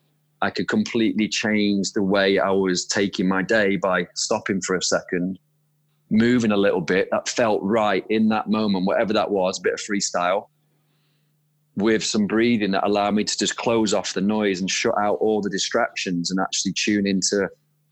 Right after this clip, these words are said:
where, where I, where I was feeling that in that moment. And I could channel that into changing my whole day. And that could just be over just a few breaths and a five-minute flow.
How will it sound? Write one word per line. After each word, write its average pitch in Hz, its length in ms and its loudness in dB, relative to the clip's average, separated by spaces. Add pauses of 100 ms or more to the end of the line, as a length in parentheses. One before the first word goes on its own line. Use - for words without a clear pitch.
(340)
where, 104 400 2
where 107 300 2
I, 104 40 2
where 104 300 0
I 101 40 2
was 101 140 -2
feeling 113 440 0 (140)
that 101 180 0
in 104 100 2
that 98 160 0
moment. 107 420 0 (440)
And 101 160 0
I - 20 -2
could - 160 -2
channel 104 280 0
that 92 140 0
into 90 180 -4
changing 92 360 -2
my 90 100 -2
whole 90 200 -4
day. 104 240 0 (220)
And 110 120 4
that - 140 -2
could 92 100 -2
just 104 160 -4
be 104 80 2
over 95 220 0
just 92 160 -4
a - 20 -4
few 98 220 0
breaths 98 320 0
and 92 80 0
a - 80 -6
five-minute 92 500 -2
flow. 107 300 -2